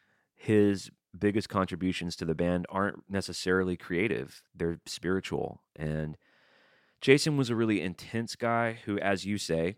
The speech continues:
correctly, was a beast and brought the live energy, great backing vocal. Uh, um, and then,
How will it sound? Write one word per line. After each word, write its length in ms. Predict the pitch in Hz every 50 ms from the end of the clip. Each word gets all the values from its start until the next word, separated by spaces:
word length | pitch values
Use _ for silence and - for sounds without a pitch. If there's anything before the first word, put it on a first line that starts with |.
| _ -
correctly, 520 | - 90 82 80 78 - 92 98 98 101
was 200 | 101 90 85 78
a 60 | 82
beast 460 | 78 - 80 76 78 90 110 - -
and 120 | 71 73 73
brought 320 | 78 80 80 80 69 -
the 80 | - 78
live 300 | 80 80 80 80 76 -
energy, 460 | 76 76 82 85 - 98 104 107 - _
great 280 | - - 87 90 82
backing 380 | - 82 82 85 - 85 82 80
vocal. 520 | 78 82 80 80 - 90 90 90 90 87 - _ _ _ _ _ _ _ _ _ _ _ _ -
Uh, 240 | - - _ -
um, 400 | 82 90 98 90 85 85 82 82 - -
and 180 | 107 104 107
then, 220 | 113 113 110 107